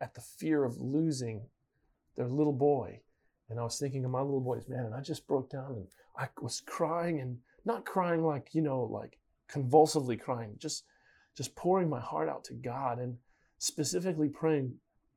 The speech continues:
what I would want for my sons if my sons were in that condition, you know, and it was just so moving and so emotional, and we were just all invested in this family and the healing of their boy,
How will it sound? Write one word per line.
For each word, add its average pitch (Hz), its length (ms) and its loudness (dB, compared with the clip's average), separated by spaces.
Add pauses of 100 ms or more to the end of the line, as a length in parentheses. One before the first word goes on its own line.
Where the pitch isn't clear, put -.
(180)
what 131 160 2
I 165 120 6
would 156 160 4
want 135 280 -2
for 139 120 -8
my 139 200 -2
sons 160 580 -4
if 131 260 -4
my 135 160 -4
sons 156 380 -2
were 120 180 -2
in 147 140 -2
that 139 180 -8
condition, 131 480 -6
you 110 80 -6
know, 107 180 -6
and 110 100 -8
it - 80 -14
was 120 140 -10
just - 440 0 (360)
so 185 300 4
moving 156 440 4
and 131 140 -2
so 151 200 -2
emotional, 147 560 0
and 143 80 4
we 143 80 2
were 143 140 2
just 131 180 -10
all 160 400 0 (480)
invested 147 760 4
in 143 180 4
this 135 220 0
family 175 640 4 (520)
and 139 180 4
the 131 60 2
healing 175 400 6
of 139 120 4
their 131 180 4
boy, 156 340 4